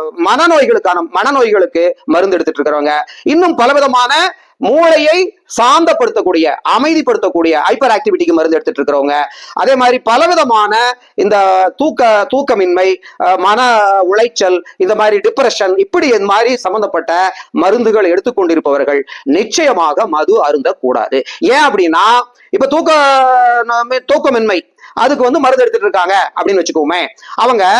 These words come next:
இதுக்கு மேல ஆல்கஹாலை சாப்பிட்டாங்கன்னா அந்த ஆல்கஹால் அவர்களுடைய மூளையில் அந்த நுரையீரல், ஆ, நுரையீரலுடைய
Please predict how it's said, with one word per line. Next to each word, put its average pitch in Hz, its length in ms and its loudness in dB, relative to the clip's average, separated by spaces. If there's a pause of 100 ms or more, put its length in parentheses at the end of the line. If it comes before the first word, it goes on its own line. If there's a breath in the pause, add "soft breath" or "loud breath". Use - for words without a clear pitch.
இதுக்கு 262 260 -2
மேல 339 180 2
ஆல்கஹாலை 277 480 2
சாப்பிட்டாங்கன்னா 170 520 0 (360 soft breath)
அந்த 180 220 -2
ஆல்கஹால் 214 540 2 (200 loud breath)
அவர்களுடைய 180 520 0 (280 soft breath)
மூளையில் 240 580 0 (240 loud breath)
அந்த 180 300 -2 (440)
நுரையீரல், 277 540 2 (200)
ஆ, 196 200 2
நுரையீரலுடைய 226 640 0